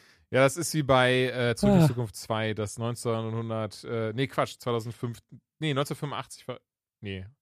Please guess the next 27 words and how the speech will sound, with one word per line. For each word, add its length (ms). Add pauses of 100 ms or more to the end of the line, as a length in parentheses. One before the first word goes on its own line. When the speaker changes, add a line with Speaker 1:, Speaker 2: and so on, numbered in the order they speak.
(100)
Speaker 1:
neunzehnhundertfünfundfünfzig, 800
so 80
jetzt 240
aber, 240 (400)
neunzehnhundertfünfundfünfzig, 960
äh, 320
ja, 720
entweder 420 (120)
reiner 220
Zufall 500
oder, 840
äh, 60 (540)
das 240
Jahr, 280
wo 80
das 180
kosmische 420
Zeitgefüge 540
zusammengehalten 680
wird. 340 (440)
Speaker 2:
Ja, 260 (840)
das, 240
das 180
übrigens 520
auch 220
eine 120
Sache, 440